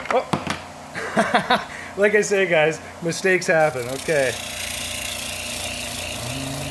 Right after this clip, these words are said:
You can see how the color comes out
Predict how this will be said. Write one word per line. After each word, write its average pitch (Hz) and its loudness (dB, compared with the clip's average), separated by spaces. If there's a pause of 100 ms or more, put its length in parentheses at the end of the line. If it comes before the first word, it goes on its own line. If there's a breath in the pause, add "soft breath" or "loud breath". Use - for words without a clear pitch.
(2000)
You - -14
can 139 -8
see 165 -2
how 160 2
the 147 0
color 156 0
comes 160 -4
out 175 0